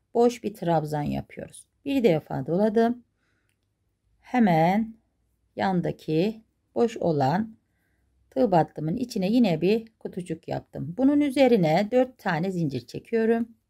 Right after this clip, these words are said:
Şöyle ortada tomurcuğumuz,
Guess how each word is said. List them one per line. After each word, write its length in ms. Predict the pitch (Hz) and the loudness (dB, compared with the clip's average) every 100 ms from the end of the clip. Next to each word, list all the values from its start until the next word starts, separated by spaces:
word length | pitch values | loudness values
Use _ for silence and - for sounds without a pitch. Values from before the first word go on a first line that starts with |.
| _ _ _ _ _ _ _ _ _ | _ _ _ _ _ _ _ _ _
Şöyle 540 | _ - 185 143 147 185 - | _ -2 -2 0 -2 -4 -4
ortada 800 | 233 214 180 156 147 139 160 180 - _ | -2 -2 -2 -6 -4 -2 0 0 -2 _
tomurcuğumuz, 960 | 240 180 139 147 139 139 170 180 - | -2 -2 -4 -8 -6 -4 -4 -4 -10